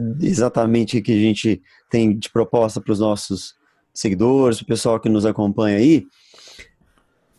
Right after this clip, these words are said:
A gente tá ou não tá num caos, né? A sociedade tá vivendo ou não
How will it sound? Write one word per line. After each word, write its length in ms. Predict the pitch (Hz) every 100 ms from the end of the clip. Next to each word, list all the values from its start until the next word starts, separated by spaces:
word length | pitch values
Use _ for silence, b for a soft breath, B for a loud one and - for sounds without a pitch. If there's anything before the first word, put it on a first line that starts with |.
| _
A 120 | -
gente 280 | 110 151 139
tá 280 | - 131 120
ou 60 | 131
não 120 | 127
tá 280 | - 110 107
num 200 | 107 98
caos, 640 | - - 107 98 92 85
né? 280 | 92 95 101 _ _ _ _ _ -
A 40 |
sociedade 840 | 117 104 117 95 101 107 110 107
tá 140 | 113 107
vivendo 500 | 101 92 113 117 117
ou 100 | 104
não 340 | 107 117